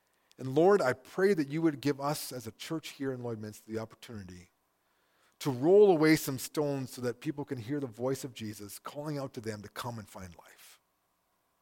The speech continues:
That there are those that are locked up in their houses that are looking for life in the wrong places, help them to discover Jesus Christ. Give us opportunities to share him. And Lord, be glorified in us and through us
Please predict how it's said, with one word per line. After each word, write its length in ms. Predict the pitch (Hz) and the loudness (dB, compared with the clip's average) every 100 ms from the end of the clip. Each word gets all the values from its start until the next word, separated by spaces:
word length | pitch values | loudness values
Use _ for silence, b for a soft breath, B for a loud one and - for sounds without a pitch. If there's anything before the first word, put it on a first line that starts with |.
| _ _ _ _ _ _ _ _ _ _ _ | _ _ _ _ _ _ _ _ _ _ _
That 120 | 143 131 | -2 4
there 200 | 165 175 | 6 6
are 60 | |
those 320 | 151 165 165 | 6 6 4
that 80 | 151 | 0
are 160 | 131 120 - | -2 -4 -2
locked 280 | 139 156 170 | 4 4 4
up 140 | - | -2
in 60 | 151 | -2
their 80 | 131 | 0
houses 420 | 131 131 135 120 | 2 0 -2 -2
that 160 | 127 | 0
are 80 | 123 | 0
looking 380 | 127 170 - 165 | -2 -2 -2 -4
for 180 | - 139 | -2 -2
life 260 | 131 131 | 0 -2
in 60 | 131 | -4
the 60 | 127 | -4
wrong 260 | 131 131 | -2 -2
places, 480 | 123 117 113 117 - b b b b | -2 -4 -2 -10 -12 b b b b
help 180 | 156 156 | -2 -2
them 120 | 143 | -2
to 80 | 123 | -4
discover 400 | 120 - 117 110 | -6 -4 -4 -4
Jesus 420 | 101 107 101 - | -6 -6 -8 -16
Christ. 400 | - 95 87 - | -16 -16 -16 -6
Give 160 | 143 123 | -4 -4
us 140 | 117 | -8
opportunities 520 | 110 - - 95 90 | -12 -14 -18 -18 -18
to 100 | - | -18
share 200 | - - | -20 -20
him. 60 | _ _ _ _ _ _ _ _ _ _ _ _ 139 | _ _ _ _ _ _ _ _ _ _ _ _ 2
And 100 | 139 | 8
Lord, 200 | 165 143 | 8 8
be 80 | |
glorified 800 | 123 131 170 214 190 180 160 147 175 | 0 2 4 4 4 2 2 2 2
in 180 | 185 | 2
us 480 | 120 - - - - 127 | 2 -2 -10 -12 -14 -14
and 140 | 120 | -14
through 300 | - 185 143 | -2 2 4
us 380 | 95 - - | 2 -6 -12